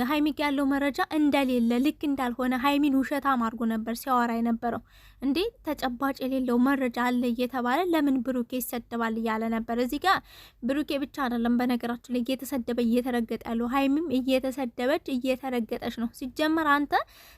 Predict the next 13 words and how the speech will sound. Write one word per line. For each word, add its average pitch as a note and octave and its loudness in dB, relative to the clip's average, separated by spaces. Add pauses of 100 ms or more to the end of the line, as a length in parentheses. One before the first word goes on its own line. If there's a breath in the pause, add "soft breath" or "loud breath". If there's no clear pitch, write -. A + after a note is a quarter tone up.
ስለ C#4 -2
ሀይሚም G4 0
ስለ C4 -6
ኦዲየንስም E4 0 (200)
እ፣ B3 -2 (220)
የዚህን E4 2
ያህል C4+ 0
ደረትን C4+ -2
ነፍተህ C4+ -2
የመናገር B3+ 2
የመሳደብ C4+ -2
መብት C4 0
የለህም። A#3 -2